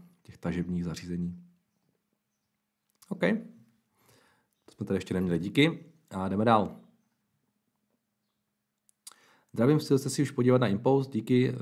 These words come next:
Petře, moc jsem se na to nedíval, nějak mě to tam ani netáhne, mnohem víc mě zaujal ten rig. Takže spíše si tak jako projíždím tohle. A,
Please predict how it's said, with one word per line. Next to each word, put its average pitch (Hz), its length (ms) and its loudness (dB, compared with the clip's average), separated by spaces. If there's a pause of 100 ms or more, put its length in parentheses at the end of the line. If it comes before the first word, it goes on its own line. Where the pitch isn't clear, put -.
(100)
Petře, 120 340 0
moc 107 300 0
jsem 135 140 -2
se 127 100 -4
na 135 80 0
to 135 160 -2
nedíval, 98 760 0
nějak 101 280 -6
mě 101 80 -8
to 98 100 -12
tam 104 180 -8
ani 104 120 -4
netáhne, 95 480 -4
mnohem 92 220 -8
víc 98 140 -4
mě 98 100 -4
zaujal 90 240 -2
ten 98 140 -6
rig. 90 300 -8 (480)
Takže 95 180 -18
spíše - 320 -14
si - 100 -14
tak - 160 -8
jako 101 160 -8
projíždím 92 460 -6
tohle. 90 400 -6 (760)
A, 87 400 0